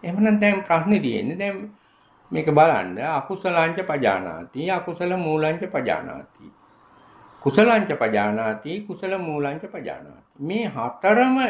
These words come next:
තිබිය යුතුයි කියන එකත් සූත්‍රයේ අවධාරණය කරනවා. එකක්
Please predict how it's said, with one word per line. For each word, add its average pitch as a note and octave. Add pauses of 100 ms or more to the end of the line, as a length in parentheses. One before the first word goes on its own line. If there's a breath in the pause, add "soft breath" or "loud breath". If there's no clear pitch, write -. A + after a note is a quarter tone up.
(520)
තිබිය A3+ (140)
යුතුයි B3
කියන D3
එකත් G3 (140)
සූත්‍රයේ E3+
අවධාරණය C#3
කරනවා. - (320)
එකක් C#3+